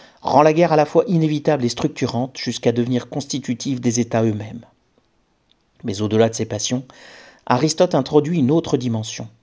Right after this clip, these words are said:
celle de la justice et de la colère face à l'injustice subie. Ainsi,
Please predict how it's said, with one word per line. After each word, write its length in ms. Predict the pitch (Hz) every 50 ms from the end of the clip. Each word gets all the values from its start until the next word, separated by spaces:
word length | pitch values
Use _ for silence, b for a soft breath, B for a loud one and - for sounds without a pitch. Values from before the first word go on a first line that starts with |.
| _ -
celle 300 | - - - 165 170 160
de 80 | 143
la 120 | 139 139 127
justice 520 | 120 131 131 - - - 165 156 - -
et 40 | 151
de 80 | 120
la 120 | 117 113 113
colère 420 | 113 - 127 117 117 131 139 -
face 240 | - - 117 - -
à 20 |
l'injustice 480 | 113 113 110 110 113 107 - - - 107
subie. 500 | - - - 113 113 110 117 107 - - _ _ _ _ _ _ _ _ _ _ _ _ _ -
Ainsi, 400 | 123 113 110 - - 135 - -